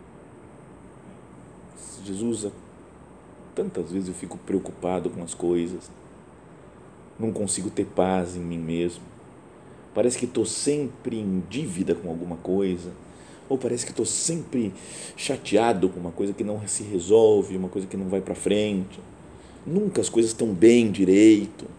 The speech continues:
Por um lado faz parte da condição humana, né, da condição aqui na Terra, né, só vai tá super bem perfeito no, no céu. Mas o nascimento de Jesus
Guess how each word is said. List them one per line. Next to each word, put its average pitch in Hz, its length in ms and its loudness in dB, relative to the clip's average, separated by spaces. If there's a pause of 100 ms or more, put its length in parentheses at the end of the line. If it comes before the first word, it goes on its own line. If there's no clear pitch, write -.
(1500)
Por 226 60 -4
um 208 80 -4
lado 202 160 2
faz - 180 -2
parte 95 300 6
da 78 40 2
condição 78 360 -4
humana, 95 340 2
né, 76 160 -2
da 71 80 -2
condição 82 420 -4
aqui 85 140 -4
na 87 100 -2
Terra, 87 440 4
né, 76 80 -6
só 78 120 -8
vai 82 120 0
tá 90 120 -6
super 95 460 0
bem 87 180 2
perfeito 95 480 -2
no, 101 140 -6 (560)
no 85 80 -8
céu. 107 400 6 (2250)
Mas 87 140 -6
o 92 40 -4
nascimento 101 540 -4
de 131 100 -8
Jesus 98 720 -6